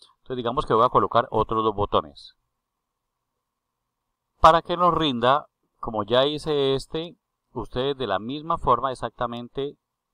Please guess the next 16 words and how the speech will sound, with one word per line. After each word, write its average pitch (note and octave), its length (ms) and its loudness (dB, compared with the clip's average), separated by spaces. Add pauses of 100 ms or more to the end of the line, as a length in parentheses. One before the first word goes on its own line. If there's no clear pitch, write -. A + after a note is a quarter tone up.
(340)
pues, G#2 280 -8 (140)
copian D3+ 640 0
y D3 160 -12
pegan C3 520 -2 (440)
y G#2+ 220 -8
hacen F#2+ 420 -8 (100)
este, B2+ 460 -8
solamente A#2+ 500 -4
le G#2 120 -10
cambian, A2 540 -6 (720)
eh, G2 680 -12
el B2 200 -12
texto, D#3 520 -4 (240)
copian C#3 640 0 (320)
y D#3+ 140 -6
pegan. C#3 560 -2